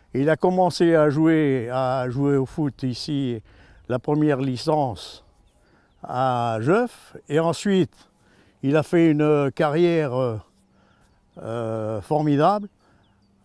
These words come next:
Euh, il a été au, au club de Nancy-Lorraine et pendant sept ans. Ensuite, il a été à Saint-Étienne, la grande équipe de Saint-Étienne de l'époque.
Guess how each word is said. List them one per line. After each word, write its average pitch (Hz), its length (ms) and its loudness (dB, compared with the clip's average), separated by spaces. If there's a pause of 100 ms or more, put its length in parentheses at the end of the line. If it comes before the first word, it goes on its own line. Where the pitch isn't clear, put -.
Euh, 117 1000 -6
il 135 180 -4
a 156 80 2
été 139 680 2
au, 120 120 -8
au 143 340 -4
club 160 300 2
de 131 640 2
Nancy-Lorraine 147 1120 0 (640)
et 123 1160 -4 (560)
pendant 143 260 0
sept 156 280 0
ans. 214 240 2 (760)
Ensuite, 156 480 -2
il 151 140 2
a 156 80 2
été 160 200 0
à 151 100 0
Saint-Étienne, 165 640 -4
la 160 120 -4
grande 143 220 -2
équipe 135 320 -6
de 135 100 -4
Saint-Étienne 139 640 -6
de 131 100 -6
l'époque. 127 500 -6